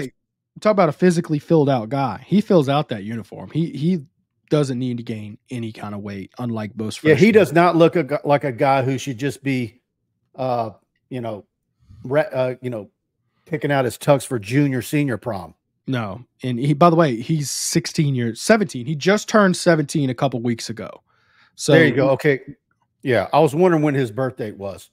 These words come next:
Speaker 1: It's March, like, March fourth or something like that.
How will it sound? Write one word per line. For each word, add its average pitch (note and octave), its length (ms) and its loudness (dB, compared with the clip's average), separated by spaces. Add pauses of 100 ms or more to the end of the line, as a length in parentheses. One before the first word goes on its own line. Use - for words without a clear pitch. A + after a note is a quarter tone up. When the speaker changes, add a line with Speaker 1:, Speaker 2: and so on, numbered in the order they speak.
Speaker 1:
It's D3+ 240 0
March, A3+ 1600 2
like, D3+ 360 -2
March D#3 400 0
fourth - 640 -6
or G#2+ 80 -8
something A2 320 -6
like G#2+ 220 -8
that. G2+ 240 -14